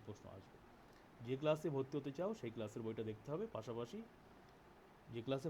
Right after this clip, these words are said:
পড়ছো, সেই ক্লাসের বইগুলো ভালো করে পড়তে হবে। এইভাবে নার্সারি থেকে চতুর্থ শ্রেণীতে ভর্তির সিলেবাস, যে কোনো জায়গায় পরীক্ষা বসো না কেন, এটাই হলো,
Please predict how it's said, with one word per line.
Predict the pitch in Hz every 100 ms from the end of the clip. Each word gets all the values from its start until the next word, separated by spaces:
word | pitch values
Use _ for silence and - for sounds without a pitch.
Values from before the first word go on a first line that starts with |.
| 151
পড়ছো, | 151 156 220
সেই | -
ক্লাসের | 107 101 98 107
বইগুলো | 107 107 160
ভালো | 196 101
করে | 104 101
পড়তে | 101 - 92
হবে। | 92 - - - - - - -
এইভাবে | 143 147 147 151 156 156 - - - - -
নার্সারি | 120 127 - 139 131
থেকে | 131 151
চতুর্থ | 131 120 127
শ্রেণীতে | 117 117 117 135 139 110
ভর্তির | 110 107 123
সিলেবাস, | - 120 131 - -
যে | 110
কোনো | 120 139
জায়গায় | 135 135 135
পরীক্ষা | 135 127 135
বসো | 117 120
না | 131
কেন, | 156 147
এটাই | 110 120
হলো, | 117 120